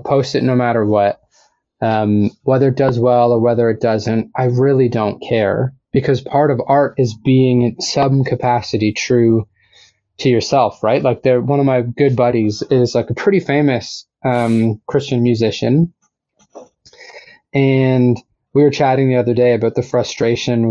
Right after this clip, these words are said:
where you were like, before you could create and make art and make music and let it speak for itself. And now you get pushed from your agent, you get pushed from whatever marketing team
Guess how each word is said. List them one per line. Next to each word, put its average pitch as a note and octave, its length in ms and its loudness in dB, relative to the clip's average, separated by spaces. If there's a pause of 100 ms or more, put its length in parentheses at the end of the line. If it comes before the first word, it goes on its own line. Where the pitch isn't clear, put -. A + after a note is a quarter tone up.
where A2+ 120 2
you A#2 180 2
were A#2 80 0
like, A2 300 -2
before D#3+ 520 2
you A#2+ 200 -2
could A#2 320 -4
create G#2+ 600 0 (760)
and A#2 200 2
make A#2+ 300 2
art G#2+ 400 -2
and A#2 160 0
make A#2+ 240 0
music G#2+ 560 -2 (540)
and C3 160 0
let C3+ 120 2
it B2 120 -2
speak B2 300 -2
for A2 200 -2
itself. G2+ 640 -4 (500)
And A2 280 0
now B2 640 0
you A#2+ 140 0
get A#2 220 -2
pushed - 360 -4
from A#2 180 -4
your G#2+ 220 -2
agent, A#2+ 600 0
you B2 80 2
get A2+ 220 -2
pushed - 380 -6
from G#2+ 680 -2
whatever A#2 300 -2
marketing A2+ 580 2
team A2 520 0